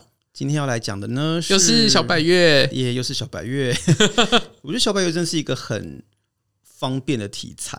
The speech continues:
Speaker 1: 欸。
Speaker 2: 怎么说？
Speaker 1: 因为说真的，我觉得，呃，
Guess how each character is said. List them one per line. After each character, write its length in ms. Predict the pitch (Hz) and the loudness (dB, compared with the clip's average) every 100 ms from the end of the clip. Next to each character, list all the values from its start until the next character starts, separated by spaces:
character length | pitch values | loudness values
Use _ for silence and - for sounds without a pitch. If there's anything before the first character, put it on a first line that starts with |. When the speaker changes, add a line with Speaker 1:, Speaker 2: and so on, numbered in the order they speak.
| - | -14
Speaker 1:
欸。 220 | - - _ _ _ _ _ _ _ _ | -18 -20 _ _ _ _ _ _ _ _
Speaker 2:
怎 160 | - 131 | -8 -4
么 140 | 120 | -2
说？ 680 | 123 135 123 123 127 - _ _ _ _ _ _ _ | -2 2 2 2 -2 -10 _ _ _ _ _ _ _
Speaker 1:
因 140 | 233 | -2
为 80 | 269 | -2
说 160 | 233 233 | -2 -4
真 180 | 233 233 | -2 -2
的， 240 | 202 139 | 0 0
我 100 | 113 | -2
觉 200 | 104 117 | -6 -10
得， 440 | - 127 127 127 127 _ _ _ _ _ _ _ | -6 -6 -4 -4 -8 _ _ _ _ _ _ _
呃， 500 | 135 123 117 113 113 | -8 -6 -4 -4 -8